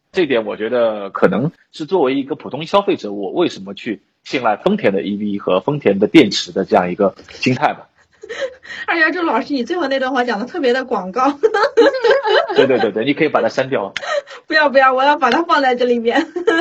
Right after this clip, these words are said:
Speaker 2: <laughs> 那个，因为我们在现场的时候，也有媒体提出了一个问题，就是因为现在国家政策，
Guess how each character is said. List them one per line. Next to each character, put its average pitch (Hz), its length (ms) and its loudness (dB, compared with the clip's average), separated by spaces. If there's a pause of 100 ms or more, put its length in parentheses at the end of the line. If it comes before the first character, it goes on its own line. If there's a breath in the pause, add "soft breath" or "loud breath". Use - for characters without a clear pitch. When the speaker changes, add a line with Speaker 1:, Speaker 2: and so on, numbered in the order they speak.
(120)
Speaker 2:
<laughs> 359 460 -6
那 277 180 -2
个， 233 160 4
因 285 140 0
为 392 80 4
我 277 140 4
们 196 120 -4
在 277 200 2
现 339 200 -2
场 190 220 -6
的 151 100 -6
时 190 140 -10
候， 214 180 -2
也 196 160 0
有 247 120 2
媒 190 200 -4
体 - 160 -12
提 - 180 -14
出 302 180 -6
了 277 120 0
一 190 100 -6
个 269 100 0
问 277 220 -2
题， - 140 -12
就 220 140 -4
是 233 140 -2
因 294 140 -2
为 285 120 -2
现 320 180 -6
在 277 120 0
国 180 180 -4
家 254 160 0
政 285 220 -2
策， - 260 -8